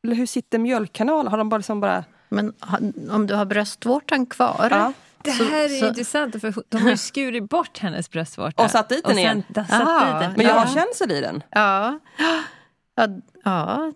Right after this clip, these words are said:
Speaker 2: då är det frågan hur det ser ut. För det är mjöl-, det är ju mjölkgångar som går fram mot bröstvårtan. Om,
Speaker 1: Mm.
Speaker 2: om de har hittat dem kanske. Det där ska du nästan fråga en kirurg om, tror
Speaker 1: För det är
Speaker 2: jag.
Speaker 1: spännande. Tänk om det bara blir massa mjölk. Har du ingenstans att ta vägen?
Speaker 2: Nej.
Speaker 1: Alltså, då blir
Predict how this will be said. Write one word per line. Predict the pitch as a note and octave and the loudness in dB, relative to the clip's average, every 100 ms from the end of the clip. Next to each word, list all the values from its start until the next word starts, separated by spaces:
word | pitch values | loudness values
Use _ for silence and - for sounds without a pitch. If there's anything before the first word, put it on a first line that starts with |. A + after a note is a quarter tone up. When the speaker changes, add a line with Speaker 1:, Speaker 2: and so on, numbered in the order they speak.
| _ | _
Speaker 2:
då | G3+ | -4
är | G3+ | -2
det | |
frågan | C4+ - F#4 B3 C4+ C4 | -2 2 2 4 2 2
hur | B3+ A#3 | 2 0
det | A3+ | 0
ser | - A3+ | 0 0
ut. | A#3 A3+ A3 | 0 -2 0
För | B3 | 2
det | |
är | B3+ | 4
mjöl-, | B3 C#4 A3+ G#3 | 4 2 0 -2
det | A#3+ | 0
är | C#4 | 0
ju | C#4+ | 2
mjölkgångar | C#4+ B3 A3 - C4+ D4 C4 | 4 2 2 2 2 4 2
som | A#3 A3+ A3 | 0 0 2
går | G#3 G#3+ | 2 0
fram | G3+ G3+ F3 F#3 | 0 0 0 -2
mot | F3+ E3+ - | -2 -4 -2
bröstvårtan. | - F#3 - - G#3+ G#3+ - - - G3+ A#3 - | -2 -2 -4 -2 -2 -2 -4 -4 -2 -2 -4 -4
Om, | A#3 | -2
Speaker 1:
Mm. | - B3 A#3+ | 0 0 -2
Speaker 2:
om | A3 G#3 | -2 -2
de | G3 F#3+ | -2 -2
har | |
hittat | G#3 A3 - - A#3 - | -2 -4 -4 -2 -2 0
dem | A3+ G#3 | -2 -2
kanske. | G#3 G#3 C4+ | -4 -4 -6
Det | - A3 A#3 | -8 -4 0
där | A#3 C4 D4 _ _ | 0 0 -6 _ _
ska | - - | -10 -2
du | B3 | 0
nästan | B3 B3 A3+ | 0 0 -2
fråga | A3 G#3 | -2 -2
en | G#3 | -2
kirurg | G3+ A3+ A3+ C4 G#3 - | -2 -2 0 0 -2 -2
om, | D#3 F3 | -2 -2
tror | F3 E3+ | -4 0
Speaker 1:
För | - | 2
det | |
är | - | 2
Speaker 2:
jag. | |
Speaker 1:
spännande. | G3+ B3 A#3+ C4 | 2 2 2 2
Tänk | B3 | 0
om | D4 | 0
det | C4+ | 2
bara | C4 | 2
blir | G3+ | 2
massa | G3 F#3 A3 | 0 0 2
mjölk. | C4+ G#3+ | 2 2
Har | G#3+ | 2
du | A#3 | 0
ingenstans | B3+ A#3+ G3+ | 0 0 0
att | F#3 | 0
ta | A3+ | 2
vägen? | A#3+ D#4 A#3+ | 4 6 6
Speaker 2:
Nej. | A3+ B3+ D4 F4 | 6 4 2 0
Speaker 1:
Alltså, | - B3+ | 0 2
då | |
blir | A#3 | 2